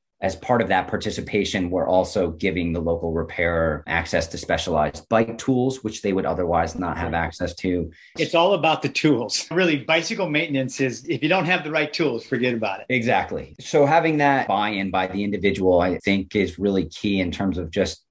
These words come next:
Speaker 1: maintaining that individual investment and keeping the bike running and not just expecting another handout.
Speaker 2: And you're training mechanics also.
Speaker 1: Yeah, exactly. Once we've sort of saturated a regional area or a specific community, we try to go back in and work with a handful of the new mechanics or the new trainers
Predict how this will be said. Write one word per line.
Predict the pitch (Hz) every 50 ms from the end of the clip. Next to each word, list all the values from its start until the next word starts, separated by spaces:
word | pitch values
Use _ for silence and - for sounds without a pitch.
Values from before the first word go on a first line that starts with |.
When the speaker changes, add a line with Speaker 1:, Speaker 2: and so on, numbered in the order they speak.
| _
Speaker 1:
maintaining | - 98 98 98 95 95 92 - 110 101 98 98 95
that | 92 87 78
individual | - 95 92 92 80 85 87 80 92 90 87 85
investment | 85 80 78 85 82 80 - - 80 85 80
and | 80 80 80 78 -
keeping | - 95 78 85 80
the | 78
bike | 73 76 76 78 78 -
running | 82 80 78 78 78 76 76
and | 76 76 76
not | 76 78 76 76 76 76 76 73
just | - 85 78 - 82
expecting | 80 - - 78 73 - 82 76 71
another | 71 71 69 69 67
handout. | 65 67 67 67 - 65 - - 170
Speaker 2:
And | 165 175
you're | 180 190
training | 185 - - - 185 196 196 190 170
mechanics | 147 135 - 160 160 170 147 120 - -
also. | 139 143 151 - - 120 98 - _ _ _ _ -
Speaker 1:
Yeah, | 143 143 139 127
exactly. | 127 117 135 120 117 113 - 98 85 - -
Once | - 156 180 190 185 -
we've | 196 180 143
sort | - - 156 151
of | 127
saturated | - - - 123 110 110 117 - - 131 127 127 131 127 120 107
a | 104 98 101 98 95 92 95
regional | 104 110 101 107 113 104 98 82
area | 87 101 98 98 98 101 101 101 101
or | 95 90 90
a | 87
specific | - - 101 95 - 117 - 101 -
community, | - - 98 95 98 98 101 98 113 120 117 117
we | 117 113
try | 113 - 147 151
to | 156
go | 139 127 135 135
back | 135 135 120 113 -
in | 123 123 123 120
and | 117 110
work | 110 120 120 117 -
with | 113 104 95
a |
handful | 95 90 113 104 107 107 110 - 107 101 101 98
of | 85 82
the | 95 95 95
new | 90 92 98 101 104 107
mechanics | 101 98 90 - - 101 98 98 98 95 92 - -
or | 95
the | 92 98
new | 95 98 101
trainers | 98 - - 104 101 104 101 104 98 95 - -